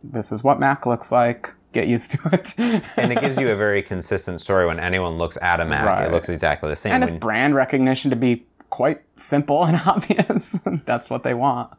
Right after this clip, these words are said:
Speaker 2: And from a developer's point of view, the less I have to do to customize my U I.
Speaker 1: Oh, for sure.
Speaker 2: It's a, it's a double-edged sword. It means I
Speaker 1: Yeah.
Speaker 2: have to do more work to support multiple th-,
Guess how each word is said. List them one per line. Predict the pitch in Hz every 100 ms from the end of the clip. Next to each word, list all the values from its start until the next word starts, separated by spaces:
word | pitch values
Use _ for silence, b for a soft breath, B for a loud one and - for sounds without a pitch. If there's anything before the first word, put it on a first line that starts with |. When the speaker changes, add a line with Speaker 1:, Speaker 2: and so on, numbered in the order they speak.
| -
Speaker 2:
And | 160 170
from | 180
a |
developer's | 185 143 110 151 160
point | - 107 104
of |
view, | 90 90
the | 90 90
less | 87 -
I | 90
have | 85 87 85 -
to | 82
do | 82
to | 80
customize | 80 - 82 87 82 80
my | 78
U | 78 82
I. | 143 104 78
Speaker 1:
Oh, | 80
for | 101
sure. | - - - 110 110 110 107
Speaker 2:
It's | 107
a, | 113 -
it's | 104 101
a | 87 78 60 95
double-edged | 107 104 98 90
sword. | - 87 67 - _ _ - -
It | 101
means | 104
I | 95
Speaker 1:
Yeah. | 95
Speaker 2:
have | 92
to |
do | 87 82
more | 87 101 113 131 113
work | 90 82 78
to | -
support | 80 85 - 82 76
multiple | 85 82 - 78
th-, | 76